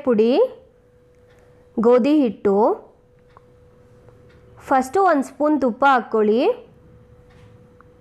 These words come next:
ಒನ್ ಫೋರ್ ಟೇಬಲ್ ಸ್ಪೂನ್ ಬಿಸಿ ನೀರು ಹಾಕೋತಾ ಇದ್ದೀವಿ, ತುಪ್ಪ ಕರಗ್ಲಿ. ಮಿಕ್ಸ್ ಮಾಡಿ. ಇದು ಒಂದು ಟೆನ್ to ಫಿಫ್ಟೀನ್ ಸೆಕೆಂಡ್ಸ್ ಮಿಕ್ಸ್ ಮಾಡಿ. ಸಕ್ಕರೆ ಪುಡಿ ಹಾಕೋತಾ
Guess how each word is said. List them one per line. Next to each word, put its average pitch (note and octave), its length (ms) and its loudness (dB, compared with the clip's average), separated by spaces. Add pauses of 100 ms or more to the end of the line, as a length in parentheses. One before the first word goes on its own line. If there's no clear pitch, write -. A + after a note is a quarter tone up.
(1300)
ಒನ್ C4+ 200 0
ಫೋರ್ D#4+ 240 2
ಟೇಬಲ್ C#4+ 320 2
ಸ್ಪೂನ್ F4 320 2
ಬಿಸಿ B3 300 -2
ನೀರು D4 180 2
ಹಾಕೋತಾ A3+ 380 -2
ಇದ್ದೀವಿ, G#3 280 0 (100)
ತುಪ್ಪ B3+ 160 0 (200)
ಕರಗ್ಲಿ. G#3+ 460 0 (1200)
ಮಿಕ್ಸ್ B3 300 -2
ಮಾಡಿ. A#3 300 0 (1700)
ಇದು A#3 80 2 (120)
ಒಂದು C4+ 200 -2
ಟೆನ್ B3 240 0
to D#4 120 -6
ಫಿಫ್ಟೀನ್ C4+ 400 -4
ಸೆಕೆಂಡ್ಸ್ B3+ 420 0
ಮಿಕ್ಸ್ A3+ 280 -6
ಮಾಡಿ. G#3+ 260 2 (720)
ಸಕ್ಕರೆ C4+ 340 0
ಪುಡಿ C#4+ 200 0
ಹಾಕೋತಾ A3+ 340 -2